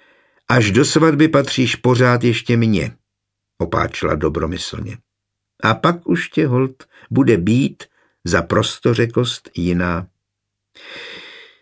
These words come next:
„Dneska ráno jsem s Kačkou mluvila. Myslím, že si s tebou poradí.“ „Jen aby on si poradil s ní,“ povzdechl si upřímně Jan Malovec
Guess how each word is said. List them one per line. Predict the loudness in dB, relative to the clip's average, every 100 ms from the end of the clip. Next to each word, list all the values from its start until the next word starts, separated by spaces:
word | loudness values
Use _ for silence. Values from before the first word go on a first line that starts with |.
| _
„Dneska | 2 2 2 4
ráno | 4 6 4
jsem | 4 0
s | 2
Kačkou | 0 0 2 4
mluvila. | 4 4 2 -2
Myslím, | -2 0 0 2 2 4 4 4
že | 2
si | -2 -2 -2
s | 0
tebou | 2 4 2
poradí.“ | 0 -2 -6 -14 -18 -20 _ _ _ _ _ _ _ _ _ -2
„Jen | 2 4 4
aby | 4 4
on | 4 2
si | 2
poradil | 2 4 2 2 2 2
s | 0
ní,“ | 2 2 0 -6 _ _ _ _ _ _ -2
povzdechl | -2 2 0 2 -2
si | -2
upřímně | -4 -4 0 2 2 2 0 -6 _
Jan | 0 2 4 4
Malovec | 4 2 2 -2 -4